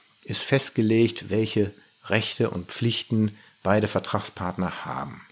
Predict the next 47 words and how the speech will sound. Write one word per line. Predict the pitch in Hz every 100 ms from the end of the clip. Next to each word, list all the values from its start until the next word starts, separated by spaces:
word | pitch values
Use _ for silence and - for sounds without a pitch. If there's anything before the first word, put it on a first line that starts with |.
| _ _ _
Da | 113
stehen | - 156
zum | 185 143
Beispiel | 139 - 143 143 139 -
Kündigungsrechte | 214 247 170 107 - 90 85 -
drin. | 78 82 73 69 -
Also | 110 120 120 - - - -
wenn | 113
die |
Firma | 117 139 143 110
Siemens | 117 180 185
sagt, | 180 151 - -
wir | 131 127 123
möchten | - 127 117 120 135
uns | 120 98
Geld | 110 117 208
leihen, | 135 107 104 139 214 - - _
dann | - 92
kann | - 226
es | 277 -
ja | 135
sein, | 104 113 156 190
dass | 180
die | -
Firma | 120 147 143
Siemens | 113 123 147 156 151
im | 107
Hinterkopf | 113 151 147 - 151 -
hat, | 160
Mensch, | 120 143 151 - - -
vielleicht | - 104 117 -
können | 131 151
wir | 123
uns | 127 113
ja | 120
in | 117 107
vier, | 104 139 147
fünf | 143 - 123 117
Jahren | 117 117 123 120 117 _ _
besser | 127 139 110
finanzieren. | - 92 80 - - 78
Wenn | 90
die | 107
Zinsen | 101 180 202 139
da | 127
gesunken | 127 123 196 349 139
sind, | 107 135 220